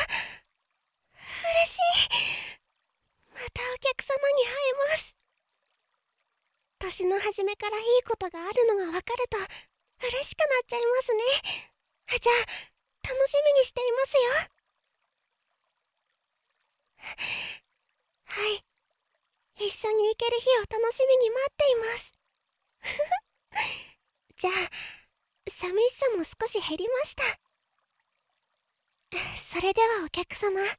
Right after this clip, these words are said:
次回お会いするまで、お体にはお気をつけてくださ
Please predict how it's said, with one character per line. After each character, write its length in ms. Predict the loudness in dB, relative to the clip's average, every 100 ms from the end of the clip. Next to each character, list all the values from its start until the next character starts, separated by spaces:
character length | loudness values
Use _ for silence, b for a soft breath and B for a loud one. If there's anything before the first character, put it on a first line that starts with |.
| _ _ _ _ _ _ _ -8
次 160 | -8
回 340 | -4 -4 -4 -4
お 60 |
会 180 | -4 -4
い 40 | -4
す 160 | -4
る 120 | -2
ま 140 | 0 -2
で、 100 | -6 -10 -12 _ _ _ _ _ _ _ _ _ _ _ _ _ _ -14
お 60 |
体 420 | -4 0 2 4
に 140 | 4 2
は 160 | -4 -12
お 40 |
気 180 | -6 -6
を 60 | -6
つ 120 | -10
け 140 | -8
て 120 | -6
く 120 | -6 -8
だ 100 | -8
さ 120 | -4